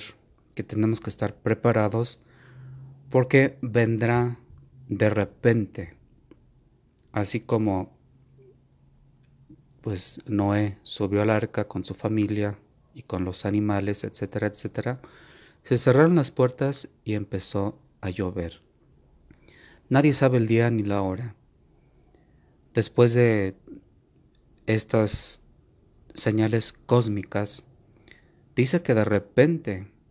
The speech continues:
vendrá el Hijo del Hombre. Claro, por ahí, en otro sinóptico, se habla de que primero aparecerá en el cielo la señal del Hijo del Hombre.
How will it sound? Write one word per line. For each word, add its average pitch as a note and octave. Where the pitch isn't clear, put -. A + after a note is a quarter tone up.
vendrá G#2+
el G2+
Hijo G2+
del F#2+
Hombre. F2+
Claro, A#2+
por B2
ahí, A2+
en G#2
otro G#2
sinóptico, A2
se -
habla C#3
de C3
que -
primero G#2+
aparecerá G#2
en A2+
el G#2+
cielo A2
la G#2
señal G#2+
del G2+
Hijo A2
del G2+
Hombre. F2+